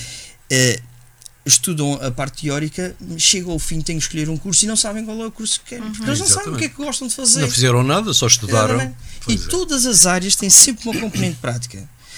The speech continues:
Speaker 1: Se queres tirar computadores, epá, um cursozinho de eletricista. Se queres, eh, se queres tirar engenharia mecânica, eh, eh, tens mecânica. E, e por aí adiante. Ou até um arquiteto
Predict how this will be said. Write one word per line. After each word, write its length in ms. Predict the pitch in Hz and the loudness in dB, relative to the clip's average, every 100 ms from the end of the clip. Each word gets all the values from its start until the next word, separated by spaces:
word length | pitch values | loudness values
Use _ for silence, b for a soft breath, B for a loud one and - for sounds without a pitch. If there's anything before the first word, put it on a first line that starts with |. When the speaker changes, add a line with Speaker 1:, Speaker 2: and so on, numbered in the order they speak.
| B B | B B
Speaker 1:
Se 200 | - 226 | 4 4
queres 220 | 233 208 | 2 0
tirar 140 | - | -2
computadores, 560 | 190 190 185 180 202 - - - | -6 -6 -6 -6 -6 -8 -12 -10
epá, 360 | 247 247 170 - - - | -8 -6 -6 -6 -12 -10
um 120 | 214 | -6
cursozinho 460 | 214 226 - 185 214 | -6 -2 -2 0 0
de 80 | 185 | 0
eletricista. 580 | 190 - - 117 - 98 - - - - - - - b b b b | 0 -2 -2 -4 -8 -12 -16 -20 -20 -20 -20 -20 -20 b b b b
Se 180 | b - | b -2
queres, 320 | - 196 - 208 | 0 -2 0 0
eh, 360 | 185 185 175 | -2 -2 0
se 220 | 165 185 | 0 0
queres 260 | 170 190 170 175 | -2 -6 -6 -8
tirar 160 | 160 185 | -6 -4
engenharia 300 | 170 180 185 | -2 -2 -2
mecânica, 520 | 175 185 208 196 226 - | -2 -2 -4 -2 -4 -4
eh, 40 | 226 - 233 - | -10 -6 -6 -6
eh, 40 | 190 | -2
tens 240 | 220 214 | 0 2
mecânica. 500 | 147 - 107 104 110 - B B B - | 0 -2 -4 -6 -10 -12 B B B -4
E, 200 | 220 226 | -2 -2
e 40 | |
por 120 | 220 | -2
aí 100 | 247 | -4
adiante. 320 | 240 247 208 208 220 | -2 -2 -4 -6 0
Ou 100 | 247 | 2
até 180 | 240 349 | 2 2
um 100 | 311 | 0
arquiteto 540 | - 196 160 147 - | -2 0 2 2 0